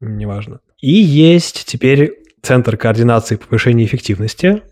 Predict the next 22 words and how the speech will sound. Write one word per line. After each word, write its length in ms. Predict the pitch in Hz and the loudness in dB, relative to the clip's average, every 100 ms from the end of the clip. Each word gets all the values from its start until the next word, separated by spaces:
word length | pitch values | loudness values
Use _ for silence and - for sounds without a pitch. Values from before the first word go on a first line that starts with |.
| _ | _
э, 200 | 113 104 | -2 -2
в 20 | |
котором 360 | - 113 110 113 | 0 0 2 2
я 60 | |
как 140 | 110 104 | 0 0
раз 220 | 107 - | -2 0
и 20 | |
работаю. 760 | 120 110 104 - 131 151 160 143 | 0 0 -2 0 4 6 6 4
Он 260 | 120 117 117 | 2 2 2
вот, 340 | 110 104 - | 0 -2 -8
э, 240 | 117 110 110 | -8 -6 -8
скорее 380 | - 123 117 117 | -2 0 2 2
на 120 | 110 | 2
уровне 280 | 113 113 107 | 2 2 0
департамента 640 | 113 120 113 107 101 110 | 0 -2 -2 0 0 0
находится, 560 | 131 139 147 143 135 127 | 0 0 2 2 0 -4
хоть 220 | 120 120 | -2 0
нас 200 | 120 107 | 0 0
и 40 | 113 | 0
риш-, 240 | 113 - | -2 -2
рисуют, 580 | 147 120 117 127 117 107 | -4 -2 0 2 2 2
знаешь, 340 | 110 104 104 | 0 -2 -4